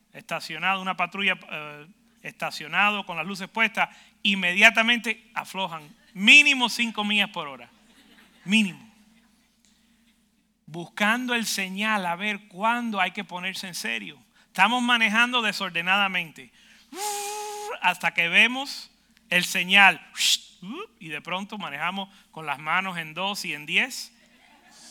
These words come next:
Y ni, ni saludamos al, al, al, al de al lado. Vamos así, ni miramos para el lado para que no nos miren. Mm,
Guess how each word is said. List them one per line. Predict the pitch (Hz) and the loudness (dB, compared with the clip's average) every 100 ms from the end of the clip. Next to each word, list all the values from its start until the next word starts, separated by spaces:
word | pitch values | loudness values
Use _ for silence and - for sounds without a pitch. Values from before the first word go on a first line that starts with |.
| - - _ _ _ _ _ _ - | -20 -20 _ _ _ _ _ _ -12
Y | 151 147 143 143 - _ | -8 -8 -10 -16 -20 _
ni, | 147 156 165 - | -18 -16 -16 -18
ni | 156 160 156 | -18 -10 -8
saludamos | - 170 170 175 208 220 208 | -2 -2 0 6 6 6 0
al, | 202 185 175 165 | 2 2 0 -4
al, | 156 151 151 143 139 - _ _ - | -2 -2 -2 -12 -16 -20 _ _ -8
al, | 151 151 151 | -4 -2 -2
al | 156 156 | -6 -2
de | |
al | 156 160 | -2 4
lado. | 165 151 | 4 2
Vamos | 151 175 180 | -6 -6 -8
así, | 185 190 185 170 | -10 -6 -8 -6
ni | 175 | -6
miramos | 175 196 208 | 0 2 2
para | 208 208 | 2 4
el | |
lado | 214 214 | 4 4
para | 196 170 | 0 0
que | 180 | -2
no | 196 | -4
nos | 180 | -6
miren. | 175 170 143 127 - - _ - | -6 -8 -8 -14 -20 -20 _ -16
Mm, | 185 196 196 190 190 190 | -12 -10 -10 -12 -12 -12